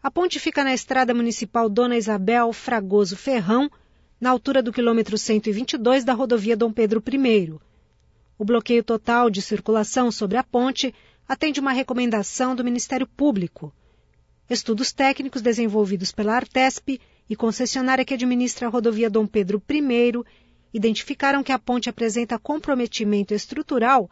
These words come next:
em razão dos danos causados pelo período de chuvas ao longo de anos,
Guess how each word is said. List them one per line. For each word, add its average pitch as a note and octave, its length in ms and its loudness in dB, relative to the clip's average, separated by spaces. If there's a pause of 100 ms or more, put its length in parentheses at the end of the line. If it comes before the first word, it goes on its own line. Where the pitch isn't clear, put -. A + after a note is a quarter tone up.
(340)
em B3+ 140 0
razão C4 340 0
dos B3 180 -4
danos B3+ 380 0
causados A#3 500 0
pelo A#3 240 -2
período A3+ 360 0
de G#3 100 -6
chuvas G3+ 640 -2 (240)
ao G3+ 100 0
longo A3+ 240 4
de A3 140 0
anos, G#3+ 500 0